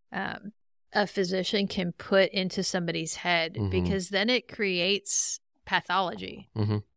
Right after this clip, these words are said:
Speaker 1: Uh, and bad sleep is not a pathology. It's, it's kind of a, a symptom or, you know, a sign of something else that's going on.
Speaker 2: Right. Yeah.
Speaker 1: Yeah.
Speaker 2: So what do you, what would you say to these, these patients that would say,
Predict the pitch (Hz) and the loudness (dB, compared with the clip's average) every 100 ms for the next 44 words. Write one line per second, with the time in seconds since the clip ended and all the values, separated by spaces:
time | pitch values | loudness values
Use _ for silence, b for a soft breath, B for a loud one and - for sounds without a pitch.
0 | _ - 175 175 175 - 196 185 196 262 | _ -8 -2 -2 -4 -4 -2 4 4 4
1 | - 262 294 277 214 - 190 190 190 196 | 2 0 0 -2 -4 -6 -8 -8 -6 2
2 | 226 269 - 214 - 214 220 180 165 175 | 2 2 0 -2 4 4 4 0 -6 -8
3 | 175 180 - - - 190 170 - 190 190 | -8 -8 -8 -8 -8 -8 -10 -8 -4 -2
4 | 185 - 185 180 175 175 - 185 - - | -4 -4 2 2 2 0 -2 -4 -2 -4
5 | 196 196 190 190 185 190 180 180 175 185 | -2 -2 -2 0 -2 -2 -2 2 2 0
6 | 180 _ _ _ 202 190 170 180 - 185 | -6 _ _ _ -6 -2 -2 -4 -2 -2
7 | - 180 196 196 185 - 190 208 185 294 | 2 2 2 2 -2 -4 -2 0 0 0
8 | - - - - - - _ _ - 95 | -2 -8 -10 -12 -14 -18 _ _ -2 4
9 | 90 90 82 - _ _ _ 107 101 104 | 4 4 0 -8 _ _ _ 6 8 8
10 | 95 110 92 - B B 123 131 117 131 | 6 6 6 4 B B 4 6 6 6
11 | - 123 117 - 117 113 95 85 85 82 | 8 6 4 8 8 10 8 6 6 2
12 | - 85 - 85 - 85 82 82 - | -2 -4 0 0 2 -2 -2 -2 0